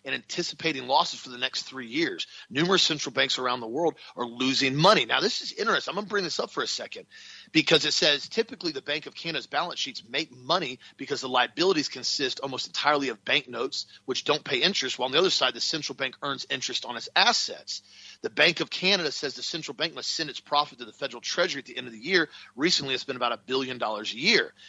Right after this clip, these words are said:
Now, what's happening now, what's going on, and this is what I brought up the other day, and I want you guys to think about this. Normally, if we're talking about we're at an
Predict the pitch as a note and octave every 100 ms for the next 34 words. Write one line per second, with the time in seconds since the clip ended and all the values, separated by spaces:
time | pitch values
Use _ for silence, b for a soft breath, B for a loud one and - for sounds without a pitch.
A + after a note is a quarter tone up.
0 | B B C#3+ C3 - D#3+ A3 - C#3 B2+
1 | A#2+ B2 A#2 - C#3 C3 A2+ D#3+ B3+ A#2+
2 | G2 B2 _ - E3+ - C4+ B3+ F3 F#3+
3 | G3 F#3+ F3 D#3+ D3 G3 D#3 B2 E3+ C4
4 | G#3+ B2 - G3+ - A2 - - - -
5 | B B B B A#2+ E3 A#3+ E4 C3 C3
6 | D3+ _ _ - D3 G#3+ - A3+ A#3 G3
7 | D#3 D3 C3 B2 A#2